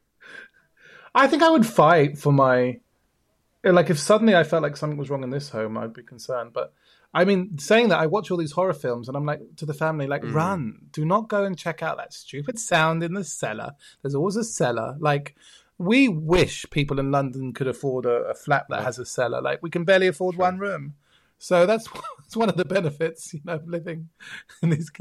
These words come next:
Speaker 1: these ways. But, um,
Speaker 2: I guess
Speaker 1: yeah.
Speaker 2: when I watch, when I, when, uh,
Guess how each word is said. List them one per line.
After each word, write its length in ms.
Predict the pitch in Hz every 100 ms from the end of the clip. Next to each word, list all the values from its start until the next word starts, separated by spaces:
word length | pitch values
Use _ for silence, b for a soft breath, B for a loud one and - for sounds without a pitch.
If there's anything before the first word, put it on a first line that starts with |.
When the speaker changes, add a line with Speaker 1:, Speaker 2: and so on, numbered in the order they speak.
| 170 147 -
Speaker 1:
these 300 | 165 - 151
ways. 380 | 170 165 165 - B B B
But, 120 | - 165
um, 440 | 165 156 160 147 _ _ _ -
Speaker 2:
I 60 | 135
guess 100 | 165
Speaker 1:
yeah. 140 | 151
Speaker 2:
when 40 | 127
I 80 |
watch, 220 | 147 156 -
when 140 | 156
I, 60 | 147
when, 320 | - 151 143 -
uh, 140 | 120